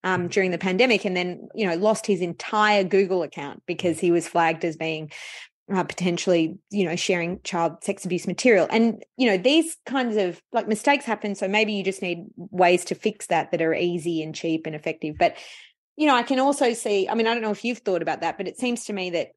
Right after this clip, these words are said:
Speaker 1: some of the work that you do brings to the fore the labor of a lot of people who make these systems work, who often pay a very high price for that and don't get paid well for it.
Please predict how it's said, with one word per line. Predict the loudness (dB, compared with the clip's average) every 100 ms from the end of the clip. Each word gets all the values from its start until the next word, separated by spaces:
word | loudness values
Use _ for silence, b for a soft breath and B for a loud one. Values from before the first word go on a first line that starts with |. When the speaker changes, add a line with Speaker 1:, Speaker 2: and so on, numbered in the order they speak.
| _
Speaker 1:
some | 0 2
of | 2 0 -4
the | -2 2
work | 2 0
that | -2
you | 0
do | 2 0
brings | 0 -4 -4
to | -6
the |
fore | -6 -2 0
the | 0
labor | 2 2 0 -2
of | -2
a |
lot | -2 -2
of | -2
people | -4 -4 -6
who | -6
make | -6 -4 -4 -2
these | -4 -4
systems | -10 -10 -12 -2
work, | 0 2 0 0
who | 2
often | 2 0 -6 -8 -12 -4
pay | 0
a | 2
very | 2
high | 0 -2
price | 0 -2 -2
for | -6
that | -4 -6
and | -6 -4
don't | -2 -2
get | -6
paid | -4 -4 -4
well | -6
for | -6 -8
it. | -8